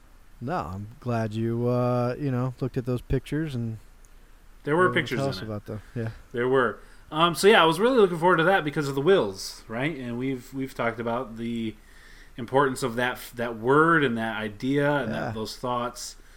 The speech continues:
Speaker 2: And so I was looking forward to maybe getting some insight into Sheridan Bays' background and their
Speaker 1: S-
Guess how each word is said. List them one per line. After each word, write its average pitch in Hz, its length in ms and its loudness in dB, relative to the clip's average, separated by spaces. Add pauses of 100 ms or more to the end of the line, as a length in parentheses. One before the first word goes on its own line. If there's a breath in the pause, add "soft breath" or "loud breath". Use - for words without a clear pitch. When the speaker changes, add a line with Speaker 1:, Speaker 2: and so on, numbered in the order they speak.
(400 soft breath)
Speaker 2:
And 117 640 -4
so 117 320 -6
I 139 60 2
was 131 100 0
looking 135 200 -4
forward 151 320 2
to 139 260 0
maybe 120 240 -4
getting 120 240 -2
some 123 240 -8
insight 127 440 -4
into 107 220 -8
Sheridan 117 380 -4
Bays' 110 460 -4
background 104 680 -2
and 107 240 -6
their 110 260 -4
Speaker 1:
S- - 240 -14